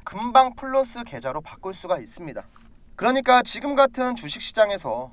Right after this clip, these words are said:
여러분들께서 혼자서 대응하지 마세요. 저랑 같이 하시면 되고 저희 채널 구독자분들이랑 또 같이 하시면 됩니다.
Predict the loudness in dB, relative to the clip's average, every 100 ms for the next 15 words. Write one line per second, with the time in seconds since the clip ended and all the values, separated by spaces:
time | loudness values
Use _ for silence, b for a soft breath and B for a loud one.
0 | _ -2 0 -2 -6 -6 -6 -6 6 6
1 | 6 -2 -4 2 2 2 -6 -4 -6 -8
2 | -10 -16 0 8 12 12 10 0 -2 2
3 | 0 0 -4 -6 -8 -4 -6 -6 b -2
4 | 0 2 0 0 -2 -6 -8 -8 0 0
5 | 0 -6 -2 -2 -2 -10 -8 -8 -4 -4
6 | -4 -10 -12 -14 -10 -10